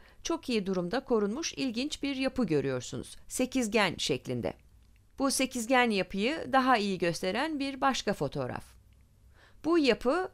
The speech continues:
Andronikos Orologyonu ve takma adıyla Rüzgarlar Kulesi. Hatırlaması çok kolay.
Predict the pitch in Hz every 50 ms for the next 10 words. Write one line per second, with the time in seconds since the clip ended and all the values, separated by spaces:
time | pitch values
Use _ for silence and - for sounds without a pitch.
0 | - - - 247 262 254 285 285 285 294 - - 220 175 160 - - - 180 175
1 | 165 165 160 156 151 - 156 147 151 202 285 349 - - - 269 233 202 226 -
2 | 262 233 226 - 233 214 180 170 - 185 185 196 269 311 330 - - 285 294 254
3 | 233 262 254 240 233 226 220 196 170 - - - 151 131 - - - - - -
4 | - _ _ - _ - - - - 240 - 240 208 202 190 185 202 - 330 330
5 | - 214 156 - - - 139 127 123 117